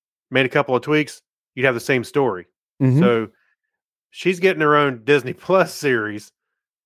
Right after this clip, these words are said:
Speaker 1: So that's why they shoehorned her in now.
Speaker 2: Oh,
Speaker 1: So
Speaker 2: yeah, you gotta introduce her
Speaker 1: you can
Speaker 2: somewhere.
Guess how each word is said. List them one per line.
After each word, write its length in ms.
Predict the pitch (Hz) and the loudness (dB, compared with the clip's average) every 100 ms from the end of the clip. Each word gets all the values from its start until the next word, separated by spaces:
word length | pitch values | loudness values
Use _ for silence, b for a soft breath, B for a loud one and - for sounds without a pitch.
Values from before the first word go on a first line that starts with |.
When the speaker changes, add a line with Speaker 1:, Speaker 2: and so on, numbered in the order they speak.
| _ | _
Speaker 1:
So 100 | 113 | -8
that's 220 | 110 - | -6 -4
why 140 | 123 | -2
they 80 | 110 | -2
shoehorned 480 | 98 131 120 113 104 | -4 -6 -6 -6 -10
her 140 | 101 | -12
in 120 | 98 95 | -12 -10
now. 380 | 110 101 87 _ - | -10 -10 -14 _ 0
Speaker 2:
Oh, 80 | 294 | 4
Speaker 1:
So 40 | 208 | 6
Speaker 2:
yeah, 200 | 208 113 | 6 4
you 140 | 131 | 4
gotta 200 | 156 139 | 4 4
introduce 460 | 147 135 117 127 - | 4 2 2 -2 -4
her 80 | |
Speaker 1:
you 40 | 110 | -8
can 100 | 104 | -4
Speaker 2:
somewhere. 480 | 113 113 90 80 | -2 -2 -6 -12